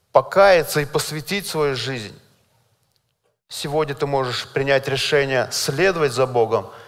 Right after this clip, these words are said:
и искать Бога. Господь сегодня призывает через Свое Слово: «Придите ко мне все труждающие и обремененные, и я успокою вас». Господь говорит через Свое Слово: «Покайтесь и уверуйте в Евангелие».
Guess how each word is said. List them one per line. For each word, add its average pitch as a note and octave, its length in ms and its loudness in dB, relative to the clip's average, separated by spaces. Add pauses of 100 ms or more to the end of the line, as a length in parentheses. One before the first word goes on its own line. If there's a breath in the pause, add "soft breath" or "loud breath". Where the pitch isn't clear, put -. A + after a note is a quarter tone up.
(200 loud breath)
и C#3+ 360 -8
искать B2+ 420 -2
Бога. A2 300 0
Господь B2 400 -4
сегодня C3+ 380 -4
призывает B2+ 520 0
через B2+ 200 -8
Свое B2+ 220 -2
Слово: C#3+ 500 2 (520 loud breath)
«Придите D3 380 -6
ко E3 140 0
мне E3 140 -2
все D#3+ 180 -4
труждающие D3 720 2
и C#3+ 40 2
обремененные, C#3+ 760 -2 (600 soft breath)
и C3 60 -8
я C#3 160 4
успокою D3 560 0
вас». D3+ 460 2 (440 loud breath)
Господь D#3+ 360 2
говорит E3 360 2
через - 200 -2
Свое E3 180 0
Слово: F3 380 4
«Покайтесь F#3 880 4
и F#3 120 0
уверуйте F#3 640 2
в D#3+ 40 -2
Евангелие». F3 720 2